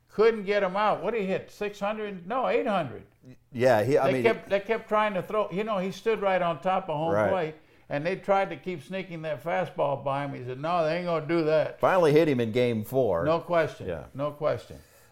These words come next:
Speaker 2: Um, Joe Oliver.
Speaker 1: You know what? Joe was a heck of a catcher. I mean, he, he called a real good game, a very good game, he, very headsy.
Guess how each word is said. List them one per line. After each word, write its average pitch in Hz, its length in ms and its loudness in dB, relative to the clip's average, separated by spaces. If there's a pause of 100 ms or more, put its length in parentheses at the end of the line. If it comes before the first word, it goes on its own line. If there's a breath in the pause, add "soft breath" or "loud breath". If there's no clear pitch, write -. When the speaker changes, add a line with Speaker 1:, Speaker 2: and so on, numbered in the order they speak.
Speaker 2:
Um, 120 540 4 (160)
Joe 160 280 6
Oliver. 170 560 0 (960 soft breath)
Speaker 1:
You 147 140 -8
know 185 140 -2
what? 185 260 -2
Joe 185 480 0
was 135 160 -6
a 127 100 -4
heck 170 280 -4
of 151 100 -4
a 127 60 -8
catcher. 117 520 -6
I 120 80 -4
mean, 123 300 -8
he, 156 280 -10
he 139 100 -8
called 185 480 -2
a 151 80 -2
real 170 280 -4
good 151 280 -10
game, 127 380 -8 (760)
a 127 100 -6
very 165 380 0
good 120 260 -8
game, 123 400 -10
he, 120 320 -14
very 180 300 -6
headsy. 135 540 -4